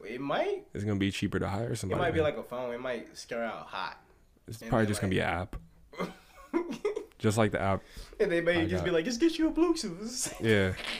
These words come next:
Speaker 2: Different acce-, accessibility. There we go.
Speaker 1: Oh, yeah, they could probably do it with, like, AirPods.
Speaker 2: Mm-hmm.
Speaker 1: Bro,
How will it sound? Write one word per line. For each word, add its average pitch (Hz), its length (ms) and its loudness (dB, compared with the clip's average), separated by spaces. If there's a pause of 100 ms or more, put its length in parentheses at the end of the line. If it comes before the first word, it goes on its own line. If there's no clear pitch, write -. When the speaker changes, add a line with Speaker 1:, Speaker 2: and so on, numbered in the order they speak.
(1800)
Speaker 2:
Different 98 400 -2
acce-, - 500 -8 (280)
accessibility. 92 840 -2 (200)
There 92 120 -8
we 85 120 -8
go. 85 180 -10 (960)
Speaker 1:
Oh, - 140 -4
yeah, 214 180 4
they 175 160 0
could 277 260 -4
probably 170 220 -2
do 160 240 -4
it 131 160 -4
with, - 80 -14
like, 127 220 -4
AirPods. 135 680 -6
Speaker 2:
Mm-hmm. 95 340 -2 (880)
Speaker 1:
Bro, 247 500 -2